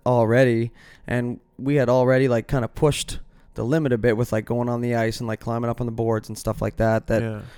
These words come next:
Speaker 1: I mean, no one, I didn't
Speaker 2: Yeah.
Speaker 1: see one frown at the whole event, you know what I
Speaker 2: Yeah.
Speaker 1: mean? So it wasn't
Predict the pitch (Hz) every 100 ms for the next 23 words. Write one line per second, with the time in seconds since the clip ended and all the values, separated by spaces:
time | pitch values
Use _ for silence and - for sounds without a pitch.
0 | - _ - _ _ _ _ 127 120 120
1 | 127 131 123 113 110 _ _ _ _ _
2 | _ _ - 127 - 104 135 127 127 -
3 | 120 135 120 - 117 117 110 110 123 113
4 | - 117 117 110 120 - 120 117 131 123
5 | 110